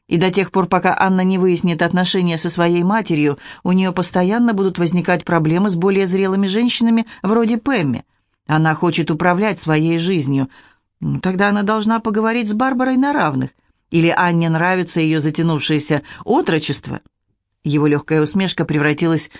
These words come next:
в широкую улыбку. Анна рассмеялась и призналась, что она всё стремится шокировать родителей,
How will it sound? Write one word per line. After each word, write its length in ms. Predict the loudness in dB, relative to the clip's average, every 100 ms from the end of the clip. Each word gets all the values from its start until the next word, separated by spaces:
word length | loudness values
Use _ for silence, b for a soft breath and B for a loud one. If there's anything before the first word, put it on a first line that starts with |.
| B
в 60 | -6
широкую 560 | -2 0 0 2 0 2
улыбку. 560 | 0 0 -4 -8 -14 -14 _ _ _ _
Анна 300 | 0 2 2
рассмеялась 680 | 0 -2 0 2 2 0 0 -2
и 40 |
призналась, 540 | 0 0 2 0 -2 B B B
что 320 | -4 2 2
она 360 | 4 2 0 -2 _ B B -6
всё 140 | -4
стремится 460 | 0 0 0 0 0
шокировать 600 | 0 -2 0 0 0 0
родителей, 680 | 0 2 0 0 -2 -2